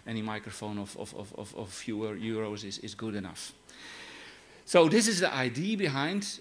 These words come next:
automatic improvisation, automatic music making. And of course you, you have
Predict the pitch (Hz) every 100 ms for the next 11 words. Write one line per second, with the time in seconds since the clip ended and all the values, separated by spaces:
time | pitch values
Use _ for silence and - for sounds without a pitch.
0 | - 160 156 135 147 165 165 - - -
1 | - - - - 151 143 127 113 110 143
2 | 151 - 151 120 127 123 123 123 - -
3 | 120 131 110 104 98 87 - 110 131 -
4 | 196 196 160 147 - - 127 123 135 123